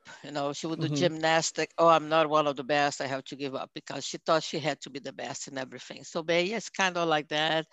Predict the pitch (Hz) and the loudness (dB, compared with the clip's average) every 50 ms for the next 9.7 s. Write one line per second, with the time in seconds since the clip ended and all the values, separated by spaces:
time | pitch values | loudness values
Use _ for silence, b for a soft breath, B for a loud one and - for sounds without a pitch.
0 | B B B B B B B B B B - - 175 151 143 147 151 151 151 - | B B B B B B B B B B -6 -4 -4 2 4 4 4 4 2 -2
1 | - - 175 151 143 151 143 143 139 127 147 143 143 139 - - 156 139 - - | -6 -6 -6 -4 -4 -4 -2 -2 -2 0 0 0 0 -2 -4 -10 -10 -10 -8 -2
2 | - 151 147 143 - 175 160 147 139 139 - - - - - - - 143 139 147 | 0 0 0 0 -2 -6 -6 -4 -4 -6 -6 -6 -10 -10 -10 -8 -4 0 0 0
3 | 156 - - - 170 156 151 160 165 - - 196 180 175 180 185 190 B B B | 0 -2 -2 0 0 0 2 0 -4 -2 -4 -4 -2 -2 -4 -6 -8 B B B
4 | B B B B B B - 170 - 95 165 165 156 - - 190 165 143 147 147 | B B B B B B 0 0 0 2 -2 -4 -2 0 0 0 0 0 -2 -2
5 | - - - 175 151 147 135 135 143 139 139 139 139 143 131 - - B B B | -2 0 2 2 2 2 0 -2 -2 -2 0 0 -2 -4 -4 -6 -10 B B B
6 | B B B B B - 151 139 135 151 151 - - 139 156 151 135 151 165 156 | B B B B B -8 -6 -4 -4 -4 -6 -8 -6 -4 -4 -4 0 2 2 2
7 | 139 147 139 - - - _ _ _ _ - - - - 170 165 170 170 - - | 4 2 -2 -2 -6 -20 _ _ _ _ -18 -14 -8 -2 0 0 0 0 -6 -12
8 | - 120 113 117 123 139 151 147 139 147 143 - - - - - 151 - - 143 | -14 -12 -12 -12 -8 -6 -4 -2 -2 -2 -2 -4 -8 -16 -10 -12 -12 -10 -10 -12
9 | 123 - - 147 139 139 135 135 135 131 - - - 135 | -12 -6 -2 0 0 2 2 0 -2 -4 -6 -14 -16 -18